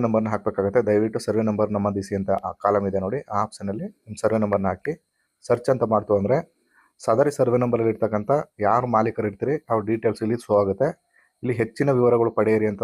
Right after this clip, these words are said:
ತು-, ಕ್ಲಿಕ್ ಮಾಡ್ತು ಅಂದ್ರೆ ನೆಕ್ಸ್ಟ್ ಪೇಜಲ್ಲಿ ಸರ್ನಾಕ್ ನಂಬರ್ ಸ್ಟಾರ್ ಅಂತ ಸೆಲೆಕ್ಟ್ ಮಾಡ್ಕೊಂಡು, ಪಕ್ಕದಲ್ಲಿ ಪೋಡಿ ನಂಬರ್ ಅಥವಾ ಹಿಸ್ಸೆ ನಂಬರ್ ಆಗಿತ್ತು ಅಂದ್ರೆ ನಿಮ್ಮ ಹಿಸ್ಸೆ ನಂಬರ್ ಸೆಲೆಕ್ಟ್ ಮಾಡ್ಕೊಂಡು, ಇಲ್ಲಿ ಮಾಲೀಕರು ಅಂತ ಇದೆ,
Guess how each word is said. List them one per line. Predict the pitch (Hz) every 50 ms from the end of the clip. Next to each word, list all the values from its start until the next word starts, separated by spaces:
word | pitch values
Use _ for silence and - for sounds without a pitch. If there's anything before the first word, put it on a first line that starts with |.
| 107 -
ತು-, | - - - _ _
ಕ್ಲಿಕ್ | - 110 - - 113
ಮಾಡ್ತು | 107 101 - 101
ಅಂದ್ರೆ | 104 110 131 160 - - _ _ _ _ _ _ _ _ _ -
ನೆಕ್ಸ್ಟ್ | 113 113 - _ -
ಪೇಜಲ್ಲಿ | 131 113 110 110 117 143 - - -
ಸರ್ನಾಕ್ | 120 113 117 123 127 120 - 123
ನಂಬರ್ | 117 110 110 113 117 -
ಸ್ಟಾರ್ | - - 101 101 110
ಅಂತ | 110 110 107 -
ಸೆಲೆಕ್ಟ್ | 113 107 104 - 107
ಮಾಡ್ಕೊಂಡು, | 101 98 107 110 127 147 - - _ _ -
ಪಕ್ಕದಲ್ಲಿ | - - _ - 120 117 113 _ -
ಪೋಡಿ | 120 120 123 123 123
ನಂಬರ್ | 117 113 117 120 -
ಅಥವಾ | - 127 123 113
ಹಿಸ್ಸೆ | - - - 117 113
ನಂಬರ್ | 113 110 104 104
ಆಗಿತ್ತು | 101 104 - 104 98
ಅಂದ್ರೆ | 101 107 135 170 - _ _ _ _ _ _ _ _ -
ನಿಮ್ಮ | 117 120 110 110
ಹಿಸ್ಸೆ | 110 - 127 123 113
ನಂಬರ್ | 110 110 110 107 -
ಸೆಲೆಕ್ಟ್ | 110 107 104 - -
ಮಾಡ್ಕೊಂಡು, | 101 95 - 101 107 131 160 - _ _ _ _ - 113
ಇಲ್ಲಿ | 120 127 120 113
ಮಾಲೀಕರು | 107 113 127 - - - 117 113 113
ಅಂತ | 107 - 101 101
ಇದೆ, | 127